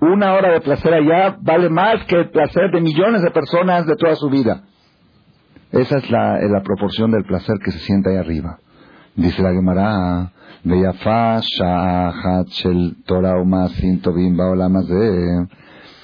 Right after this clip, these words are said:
Vale más una hora de acción en este mundo que Kol Hayé Olam Haba, que toda la vida del Olam Haba. ¿Por qué?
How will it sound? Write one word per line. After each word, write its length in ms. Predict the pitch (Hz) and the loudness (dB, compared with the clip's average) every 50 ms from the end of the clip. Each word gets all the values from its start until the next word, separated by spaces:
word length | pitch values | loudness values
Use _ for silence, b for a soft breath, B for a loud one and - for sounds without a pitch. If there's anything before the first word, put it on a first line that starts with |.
| B B B B B B B B B B - | B B B B B B B B B B -2
Vale 300 | 101 110 113 117 117 113 | 0 2 2 2 2 2
más 340 | 110 113 117 117 113 - - - | 2 2 0 0 -2 -4 -4 -2
una 380 | 120 120 113 113 113 113 113 | -2 0 2 2 2 2 2
hora 340 | 110 110 113 113 104 98 95 | 2 2 2 2 2 2 2
de 120 | 92 95 | 2 0
acción 760 | 92 90 95 - - - - 98 98 95 95 92 90 90 92 92 | 0 -2 -4 -10 -14 -6 -2 0 0 2 0 0 0 0 -2 0
en 180 | 90 92 90 92 | 0 0 0 0
este 300 | 90 87 - - - 92 | 0 -2 -4 -4 -2 0
mundo 800 | 92 95 98 107 120 123 104 92 95 90 90 92 92 92 92 87 | 2 2 2 2 2 2 2 0 0 0 0 0 0 -2 -2 -2
que 160 | - 95 87 - | -2 -4 -4 -2
Kol 380 | - 107 117 123 120 120 120 113 - | 0 0 2 2 2 2 0 0 -2
Hayé 360 | 104 95 95 95 104 117 120 117 107 | -2 0 0 2 2 2 2 2 2
Olam 400 | 92 90 90 90 92 90 92 95 | 2 0 0 0 0 0 0 0
Haba, 320 | 90 82 95 92 92 90 | 0 0 -2 -2 -2 -2
que 140 | - - 87 | -4 -6 -6
toda 400 | - _ - - 117 - 107 107 | -6 _ -2 0 0 2 2 0
la 100 | 95 92 | 0 0
vida 320 | 90 90 107 120 107 101 87 | 0 0 0 0 0 0 0
del 140 | 85 82 | 0 -2
Olam 280 | 85 87 95 98 87 87 | 0 0 0 0 0 0
Haba. 120 | 92 87 | -2 -2
¿Por 180 | - - 78 - | -4 -6 -8 -6
qué? 400 | - 110 120 127 117 95 92 | -2 0 2 2 2 0 -2